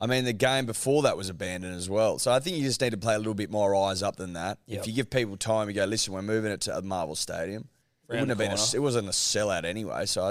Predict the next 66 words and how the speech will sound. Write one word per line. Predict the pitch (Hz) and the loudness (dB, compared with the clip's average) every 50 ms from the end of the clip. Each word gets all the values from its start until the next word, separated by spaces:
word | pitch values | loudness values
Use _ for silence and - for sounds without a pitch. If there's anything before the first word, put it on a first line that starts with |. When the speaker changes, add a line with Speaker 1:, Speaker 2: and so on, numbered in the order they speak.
| 95 - | 0 -2
Speaker 1:
I, | - | -6
I | - | -8
feel | - - 127 104 | -6 -4 0 2
like | 98 90 - | 2 0 0
you | 85 | -4
could | - - 76 | -8 -10 -6
have | 69 - | -4 -4
s-, | - - - - _ _ _ _ _ | -4 -4 -6 -10 _ _ _ _ _
you | _ - | _ -6
could | - 101 | -4 -4
have | 90 80 | -4 -4
moved | 78 78 95 95 92 78 - | -6 -6 -6 -6 -6 -6 -8
the | 85 | -10
tickets | - - 92 90 95 - - | -8 -8 -8 -8 -8 -10 -10
across. | - - 90 82 82 - - - _ _ _ _ _ _ _ | -8 -8 -8 -6 -6 -8 -10 -12 _ _ _ _ _ _ _
Listen, | 139 139 127 - - 90 76 - - _ _ _ _ _ | -4 -2 0 0 0 -2 -4 -6 -14 _ _ _ _ _
that's | - 156 170 - - | 0 2 2 4 2
not | 196 160 - | 0 0 0
for | - 120 | -4 -4
me | 117 120 117 | -2 -2 -2
to | 107 | -2
decide, | 98 87 82 - - 117 113 120 113 87 65 120 | -2 -4 -4 -2 2 4 6 6 6 6 4 2
Speaker 2:
No. | 113 98 82 71 - | 0 -2 -2 -4 -4
Speaker 1:
but | 127 | -2
you're | 123 127 131 | 0 2 4
losing | 139 160 160 139 113 104 95 | 6 6 6 4 2 -2 -2
games | 90 107 110 107 95 82 | 0 0 0 0 -2 -6
of | 76 - | -8 -2
cricket | - 127 123 92 90 87 | 0 0 0 0 -2 -4
here | 90 87 92 98 90 - | -4 -2 -2 -2 -2 -2
when | 98 104 107 | -4 -2 2
you've | 202 | 2
got | 165 170 165 | 4 4 4
a | |
Speaker 2:
And | 165 147 127 | 4 2 2
Speaker 1:
stadium | - - 143 135 131 127 123 123 | 2 4 4 4 6 4 4 2
with | 123 123 | 2 2
a | 123 | 4
roof | 127 139 147 160 147 - | 6 6 6 6 4 4
around | 147 156 | 4 4
Speaker 2:
But | 180 | 6
Speaker 1:
the | 202 | 4
Speaker 2:
also, | 196 - - 147 | 4 2 2 2
Speaker 1:
corner. | 123 123 127 | 4 4 4
Speaker 2:
this | 139 139 - - | 4 2 2 2
was | 131 123 113 | 2 2 2
one | 123 117 | 2 2
of | 117 | 2
the | 113 | 2
biggest | 110 110 113 110 - - | 2 2 0 0 -2 -4
of | 104 | -6
the | 90 85 | -6 -6
tournament. | - - 110 107 101 82 76 73 - | -6 -4 -4 -4 -6 -6 -8 -12 -6
This | - 117 120 | -4 -2 -2
is | 117 | 0
one | 110 | -2
of | 107 101 | -2 -2
the | |
biggest | 101 107 120 120 117 107 - | -2 -2 0 0 0 0 0
games | 107 104 101 95 98 - - | 0 -2 -2 -2 -6 -8 -6
of | - 107 95 87 | -6 -6 -6 -8
the | 90 | -10
tournament. | - - 98 90 80 78 - - | -10 -10 -10 -10 -12 -12 -6 -4
Australia | - - 120 113 113 110 104 | -2 0 4 4 4 4 4
v | 104 104 101 95 | 2 0 -2 -2
England. | 92 92 90 87 92 - | -6 -8 -8 -10 -10 -14